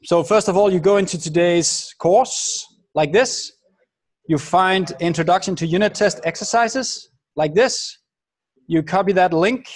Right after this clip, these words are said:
by clicking the small code button right here, and you copy the link. You go to your Visual Studio.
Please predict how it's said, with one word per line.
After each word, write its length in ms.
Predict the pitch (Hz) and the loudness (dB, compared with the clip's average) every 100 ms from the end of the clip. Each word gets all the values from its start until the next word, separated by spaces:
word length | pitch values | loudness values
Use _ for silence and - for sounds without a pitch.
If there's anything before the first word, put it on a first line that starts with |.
| - - | -20 -4
by 140 | 160 151 | 0 0
clicking 300 | 156 185 180 | 0 -2 0
the 100 | 151 | -2
small 300 | - 160 160 | 0 2 2
code 260 | 160 196 | 0 -2
button 180 | 196 214 | 0 0
right 180 | 208 202 | 0 -2
here, 300 | 208 254 254 _ _ | -4 -8 -10 _ _
and 140 | 143 139 | -8 -6
you 60 | |
copy 240 | 135 156 151 | -2 -4 -2
the 80 | |
link. 320 | 147 220 226 - - _ _ _ _ _ _ _ _ - | -4 -4 -6 -18 -20 _ _ _ _ _ _ _ _ -8
You 140 | 147 | -8
go 220 | 147 170 | 0 0
to 140 | 170 180 | 0 0
your 160 | 165 | 0
Visual 320 | 143 170 170 | 0 -2 -2
Studio. 520 | 143 190 202 233 247 | -6 -6 -2 0 -2